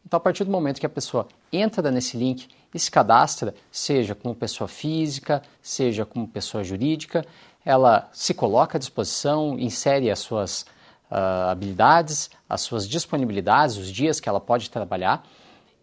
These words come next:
e isso vai integrar a nossa base de dados para que a gente possa informar, eh, enviar por e-mail ou por mensagem, por exemplo,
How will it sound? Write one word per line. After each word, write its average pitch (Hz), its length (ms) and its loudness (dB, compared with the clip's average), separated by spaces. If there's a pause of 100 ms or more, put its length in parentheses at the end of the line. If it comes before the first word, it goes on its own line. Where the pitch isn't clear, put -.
(180)
e 202 280 0 (1040)
isso 165 300 0
vai 165 140 6
integrar 143 400 2
a - 20 0
nossa 127 220 -2
base 135 180 2
de 160 80 -6
dados 156 240 0
para 170 140 -4
que 170 80 -6
a - 20 -4
gente 165 180 -8
possa 139 480 2 (520)
informar, 160 580 2 (160)
eh, 104 640 0
enviar 113 340 0
por 101 120 -8
e-mail 110 480 0 (220)
ou 95 300 -10 (360)
por 95 320 -6
mensagem, 127 640 2
por 101 160 -4
exemplo, 120 560 -2